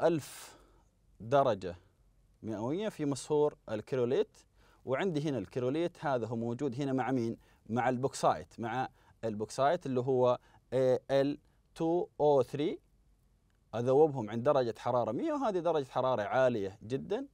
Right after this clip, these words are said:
إذن الآن عندي هنا خلطنا مصهور أكسيد الألمنيوم مع مادة اسمها الكروليت اللي رمزها أو صيغتها إن إيه ثري إيه إل إف سكس،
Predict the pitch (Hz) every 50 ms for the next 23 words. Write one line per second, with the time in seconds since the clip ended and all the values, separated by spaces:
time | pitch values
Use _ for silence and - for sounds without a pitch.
0 | _ - 143 147 139 143 135 - - 147 147 135 127 127 139 131 127 123 139 113
1 | 98 - _ _ _ _ _ _ - - 131 139 147 - - 110 98 95 98 110
2 | - - - - 156 131 101 - _ _ _ _ _ _ _ _ - - - -
3 | - - 160 127 98 101 101 104 110 113 135 180 214 262 302 262 226 202 190 180
4 | 165 160 170 175 170 165 156 147 147 139 - - 147 143 143 139 139 - - 120
5 | 117 110 - - 131 123 123 135 170 208 - _ _ _ - _ _ - 127 127
6 | 123 135 139 151 151 135 135 135 143 139 131 - _ _ - - - 117 110 -
7 | 117 113 139 135 - - 123 - - 143 139 135 131 127 127 - - 135 135 123
8 | 104 - - - 127 143 190 294 - _ _ _ _ _ - 135 135 135 135 -
9 | - 135 147 151 190 214 - _ _ _ _ _ _ - 131 160 - - - -
10 | - - - - 139 107 - - - - - - -